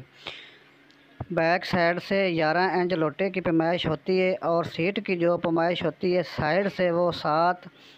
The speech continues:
और नौ, नौ इंच होती है। आपकी जितनी मर्ज़ी आप रख सकते हैं। पीछे से ग्यारह इंच छोड़ने से आपका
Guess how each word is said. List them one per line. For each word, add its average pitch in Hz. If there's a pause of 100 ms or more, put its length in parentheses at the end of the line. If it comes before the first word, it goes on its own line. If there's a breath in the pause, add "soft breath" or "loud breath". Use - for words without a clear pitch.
(180 loud breath)
और 175
नौ, 156
नौ 165
इंच 165
होती 175
है। 175
आपकी 170
जितनी 180
मर्ज़ी 170 (120)
आप 170
रख 180
सकते -
हैं। 175 (380 loud breath)
पीछे 202
से 170
ग्यारह 165
इंच 185
छोड़ने 170
से 185 (120)
आपका 175